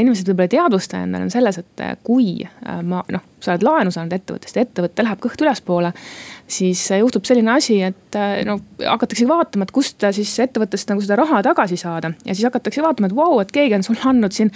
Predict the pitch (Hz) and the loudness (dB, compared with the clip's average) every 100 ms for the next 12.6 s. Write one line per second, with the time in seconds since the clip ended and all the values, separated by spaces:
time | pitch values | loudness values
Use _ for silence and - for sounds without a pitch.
0 | - - - - 262 254 262 294 370 359 | -4 -18 -10 0 4 4 4 4 4 2
1 | 220 185 180 185 180 180 196 196 294 277 | 2 0 -4 -4 -6 -4 -2 -2 0 2
2 | 214 220 311 330 196 185 175 269 208 202 | 2 0 0 2 0 -2 -2 0 2 0
3 | 196 185 185 185 - 185 196 202 311 349 | -2 -4 -4 -6 -6 -4 -4 -2 0 2
4 | 202 190 190 - - - 247 233 247 254 | 2 0 -4 -14 -12 -6 -2 2 2 2
5 | 269 339 240 214 220 226 226 226 - 233 | 0 0 0 0 2 0 0 -4 -2 0
6 | 233 220 226 233 - 247 240 302 269 247 | 2 0 -2 -4 0 2 4 4 4 2
7 | 240 220 214 214 220 233 - - - - | 0 0 0 0 2 0 0 -10 -20 -20
8 | - - - _ _ 254 349 - 247 247 | -20 -20 -20 _ _ 0 2 2 2 4
9 | 262 262 254 247 254 247 262 285 262 254 | 4 2 2 2 2 4 4 4 2 0
10 | - 254 240 - - 247 254 302 285 240 | 0 0 0 -6 -4 0 4 4 2 0
11 | 233 247 220 190 202 214 262 262 302 294 | -2 -2 0 2 0 2 2 4 4 4
12 | 302 339 330 320 330 | 4 4 4 2 2